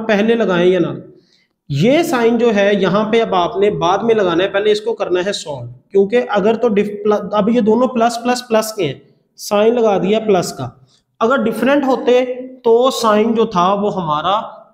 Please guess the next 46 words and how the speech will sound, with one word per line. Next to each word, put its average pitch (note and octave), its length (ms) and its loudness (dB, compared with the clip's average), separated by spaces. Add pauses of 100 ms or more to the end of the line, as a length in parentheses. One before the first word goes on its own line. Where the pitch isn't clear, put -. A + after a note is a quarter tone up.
बड़ी F#3+ 260 0
value F#3 300 0
का F3+ 120 -2
लगना E3 280 0
था, G#3+ 240 -4
इसलिए A3+ 280 0
मैंने F3+ 260 2 (240)
नहीं F3 160 2
लगाया। C#3 360 -4 (360)
अब G#3 140 -2
यहाँ B3 180 2
पे B3 120 0
देखते G#3 280 0
हैं F3 80 2
ये G3+ 180 2
प्लस A#3+ 340 0
का C4+ 140 0
नाइन C4+ 280 2 (180)
और A3 160 2
plus G#3+ 300 -2
का A3 140 -4
seven, C#3 320 -6
Plus G#3+ 380 0
plus B3 300 0 (100)
plus B3 280 0
आ C#4+ 120 2
गया, C4 180 0 (540)
नाइन F3+ 340 2
में A#3+ 120 4
seven A#3 300 0
plus A#3+ 260 0
किए A#3+ 460 -2 (120)
सिक्सटीन, F3+ 720 -2 (640)
नाइन E3 320 0
में F#3+ 120 2
seven F#3+ 300 0
plus G3 200 -2
करेंगे F#3+ 320 0
तो A#3+ 160 -2 (420)
sixteen, D3+ 680 -4
Variable F3 440 2
as F#3 160 0
it G3+ 120 -2
is B3 120 0
आ B3 120 0
गया। B3 440 -4